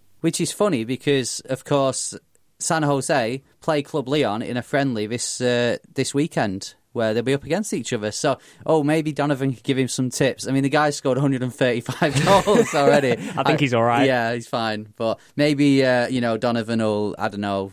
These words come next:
Speaker 1: maybe a late tackle or two to try and preserve his record.
Speaker 2: <laughs>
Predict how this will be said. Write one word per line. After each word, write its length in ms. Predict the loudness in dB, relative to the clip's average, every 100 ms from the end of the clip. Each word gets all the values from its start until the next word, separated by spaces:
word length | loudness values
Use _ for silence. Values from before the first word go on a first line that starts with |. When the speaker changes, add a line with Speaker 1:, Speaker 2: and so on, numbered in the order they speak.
| -12
Speaker 1:
maybe 720 | -6 -4 -4 -4 -4 -4 -4
a 100 | -4
late 300 | -4 -4 -6
tackle 340 | -8 -8 -8
or 60 | -8
two 300 | -6 -6 -6 -12
to 100 | -16
try 220 | -8 -6 -6
and 140 | -8
preserve 420 | -10 -6 -4 -4
his 160 | -6 -6
record. 420 | -6 -4 -2 0
Speaker 2:
<laughs> 320 | 0 -2 -4